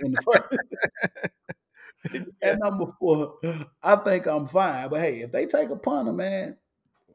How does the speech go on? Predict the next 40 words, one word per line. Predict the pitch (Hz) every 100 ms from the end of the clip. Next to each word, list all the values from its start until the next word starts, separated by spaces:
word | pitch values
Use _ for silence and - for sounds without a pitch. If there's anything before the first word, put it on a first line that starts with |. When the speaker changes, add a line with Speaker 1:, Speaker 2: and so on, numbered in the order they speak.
| _ 131
Speaker 1:
and, | 147
and, | 151 160 147
and | 170
Fontenot | 170 202 202 202 185
we | 202
trust, | 202 226 202 -
I | 147
guess | 156 151
we | 170
have | 180 175
to |
see | 156 185
how | 170 165
that | 165
all | 160 160 156
works | 151 135
out. | 185 127 123 139
But, | 135 127 _ _ _ _ _ -
you | 175
know, | 135 131 _ 165 190 -
we | 190 208
shall | 202 196 185
see. | - 170 170 - - _ _ _ _
And | 143 160
I, | 175 -
I'm | 175 165
just | 160 131
excited | 123 139 151 143 143
for | 147 131
a |
new | 139 147
beginning | 135 131 139 131
and | 127
a | 127
new | 131
start | 127 135 120
with | 123
this | 120 120
team. | 135 131 120
So, | 117 135